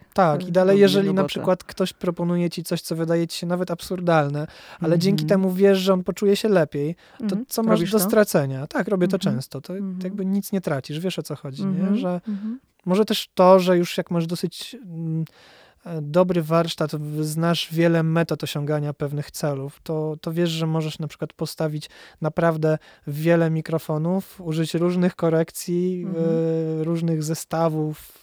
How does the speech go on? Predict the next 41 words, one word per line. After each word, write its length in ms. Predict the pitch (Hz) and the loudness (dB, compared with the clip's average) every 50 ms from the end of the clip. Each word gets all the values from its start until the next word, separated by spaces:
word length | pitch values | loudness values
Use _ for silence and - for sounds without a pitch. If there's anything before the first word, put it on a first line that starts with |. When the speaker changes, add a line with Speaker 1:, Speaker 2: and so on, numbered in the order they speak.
| _ _ _ - - - - - - _ - | _ _ _ -20 -20 -20 -20 -20 -20 _ -6
Speaker 1:
mikrofonów, 720 | 156 160 - 165 165 - - 160 151 151 151 151 151 - | -6 -4 -2 -4 -4 -2 -2 -4 -2 -2 -2 -4 -6 -6
różnych 540 | 156 156 160 160 160 156 156 156 - - _ | -6 -4 -4 -4 -4 -4 -4 -6 -8 -10 _
po 60 | _ | _
prostu 260 | - 160 - - - | -14 -14 -12 -12 -12
technik, 680 | - - - 165 156 - - 156 156 - - - - - 156 151 156 151 | -6 -2 -2 -2 -2 -2 -4 -4 -4 -6 -14 -16 -8 -6 -4 -4 -4 -4
e, 40 | |
wszelakich 680 | 151 - - 175 165 165 160 170 - 226 226 - - - | -6 -6 -4 -2 -2 -2 -2 -4 -4 -6 -8 -8 -6 -4
i 80 | 175 170 | -2 -2
osiągnąć 560 | 175 - - 185 180 180 175 175 170 - - | -2 0 0 0 0 0 0 0 -2 -4 -4
coś, 240 | - - 185 175 - | -2 0 0 0 0
co, 140 | - 202 | -2 -4
e, 40 | 185 - - _ - 175 160 160 165 151 147 | -4 -4 -6 _ -10 -8 -8 -8 -8 -10 -10
wszyscy 340 | - - - 185 - - 180 | -8 -6 -6 -6 -4 -2 0
będą 280 | 180 175 175 180 180 | 0 2 2 2 0
czuć, 160 | - 190 175 | 0 -2 0
że 100 | 170 170 | 2 2
jest 160 | 165 165 160 156 | 2 2 2 2
dobre 440 | 170 165 151 143 156 170 190 240 285 - - | 2 2 2 0 0 0 -2 -2 -2 -6 -8
Speaker 2:
Mhm. 400 | 226 196 185 190 185 190 233 269 - _ _ _ _ | -6 -6 -4 -4 -6 -6 -8 -10 -12 _ _ _ _
Speaker 1:
i 60 | - 185 | -4 -2
że 100 | 208 214 | 0 0
nie 120 | 226 240 | 2 2
musisz 240 | 240 240 - 240 - | 0 -2 -2 -4 -4
się 120 | - 233 214 | -4 -6 -4
przywiązywać 600 | - - 202 214 214 214 214 220 202 196 170 160 | -4 -2 0 2 2 4 4 4 4 4 4 4
do 100 | 156 156 | 2 2
jednej 280 | 151 156 151 151 151 147 | 2 2 2 0 -2 -2
swojej 380 | - - - 151 143 143 139 | -4 -4 -4 -2 -2 -2 -2
wizji. 320 | 139 139 139 135 139 143 151 | -4 -4 -6 -6 -6 -8 -8
Wiesz, 200 | 165 165 - 170 | -8 -8 -8 -8
o 40 | |
co 100 | - 202 | -8 -6
Speaker 2:
Mhm. 220 | 185 180 156 151 175 | -6 -6 -6 -6 -6
Speaker 1:
chodzi, 180 | 170 165 170 | -4 -4 -6
nie? 320 | - 147 147 160 190 208 202 | -6 -6 -8 -8 -8 -10 -8
Że 100 | 190 185 | -4 -4
Speaker 2:
A 40 | 294 | -4
jakie 200 | 359 - 285 226 | -2 -2 -2 -4
ty 100 | - 190 | -2 -4
masz 180 | 175 175 - | -4 -6 -8
cele 400 | - - - 160 151 156 156 170 | -10 -10 -8 -6 -6 -6 -8 -8